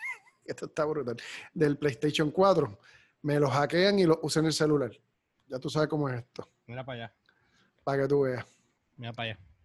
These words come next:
Speaker 1: Hay que hacer
Speaker 2: Bueno,
Speaker 1: algo,
Speaker 2: pues,
Speaker 1: esta
Speaker 2: la
Speaker 1: juventud.
Speaker 2: cuestión es, sí, esta
Speaker 1: Ajá.
Speaker 2: juventud es otra cosa. Mira,
Speaker 1: Ajá.
Speaker 2: acuérdate que ellos nacieron con toda la tecnología en mano. <laughs>
Speaker 1: Sí,
Speaker 2: Nosotros
Speaker 1: noso-, no,
Speaker 2: no.
Speaker 1: no, noso-, nosotros, nosotros nos podemos
Speaker 2: Diferente.
Speaker 1: desconectar porque no,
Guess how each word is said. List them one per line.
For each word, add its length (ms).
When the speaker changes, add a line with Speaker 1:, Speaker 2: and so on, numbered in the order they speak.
Speaker 1:
Hay 140
que 100
hacer 180
Speaker 2:
Bueno, 100
Speaker 1:
algo, 80
Speaker 2:
pues, 100
Speaker 1:
esta 140
Speaker 2:
la 80
Speaker 1:
juventud. 320
Speaker 2:
cuestión 180
es, 440
sí, 160
esta 120
Speaker 1:
Ajá. 180
Speaker 2:
juventud 260
es 60
otra 180
cosa. 340
Mira, 340
Speaker 1:
Ajá. 300
Speaker 2:
acuérdate 420
que 260
ellos 200
nacieron 320
con 120
toda 140
la 80
tecnología 680
en 120
mano. 380
<laughs> 200
Speaker 1:
Sí, 320
Speaker 2:
Nosotros 360
Speaker 1:
noso-, 0
no, 260
Speaker 2:
no. 0
Speaker 1:
no, 140
noso-, 260
nosotros, 400
nosotros 420
nos 120
podemos 280
Speaker 2:
Diferente. 80
Speaker 1:
desconectar 720
porque 420
no, 360